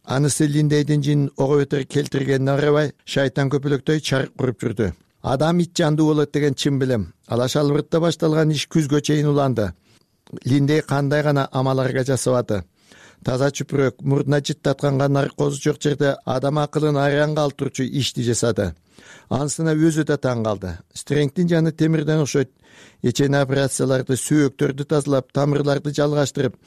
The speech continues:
булчуң эттерди кыймылга келтирген дарыгердин өнөрүнө табият да тем берип,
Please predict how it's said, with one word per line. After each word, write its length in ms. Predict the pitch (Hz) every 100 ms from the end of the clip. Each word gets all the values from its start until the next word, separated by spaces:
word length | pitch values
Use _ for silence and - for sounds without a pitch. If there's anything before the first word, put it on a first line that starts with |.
| - - - - -
булчуң 400 | 139 139 147 151
эттерди 380 | - 151 143 160
кыймылга 500 | - 143 139 143 156
келтирген 460 | 151 151 143 143
дарыгердин 580 | 143 139 143 135 135 151
өнөрүнө 340 | 156 147 151 147
табият 500 | 143 147 147 151 -
да 100 | 139
тем 280 | 147 151
берип, 280 | 143 135 123